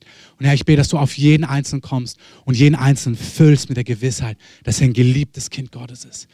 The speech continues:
Dass Gott, der Allmächtige, sein Vater ist, der sich kümmert, der dich liebt, der für dich da ist, der mit dir unterwegs ist.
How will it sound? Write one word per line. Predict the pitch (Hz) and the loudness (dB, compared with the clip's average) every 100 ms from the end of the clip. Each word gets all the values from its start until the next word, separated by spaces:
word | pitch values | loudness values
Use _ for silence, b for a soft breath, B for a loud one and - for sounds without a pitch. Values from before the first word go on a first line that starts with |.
| b b - | b b -4
Dass | 143 - - | -4 -2 2
Gott, | 190 214 202 | 4 4 0
der | 156 | 0
Allmächtige, | 147 147 165 - 139 | 0 2 0 -2 -6
sein | 131 120 113 | -6 -6 -6
Vater | - - 190 202 196 | -4 0 0 0 -2
ist, | 180 175 b b b - | -4 -4 b b b 0
der | |
sich | 123 120 - | 2 0 0
kümmert, | - 196 214 214 - - | 2 4 2 0 -4 -6
der | 143 120 | -2 -2
dich | 120 - | -4 -2
liebt, | 139 202 214 - b b - | 2 2 2 -4 b b -6
der | 131 | -2
für | 156 | 0
dich | 127 - - | -2 -4 -2
da | 165 180 | 0 2
ist, | 180 175 - | 0 -4 -4
der | 123 | -4
mit | 120 143 156 | -2 -6 -6
dir | 139 | -8
unterwegs | 127 117 120 - - | -8 -10 -12 -14 -18
ist. | - - | -18 -20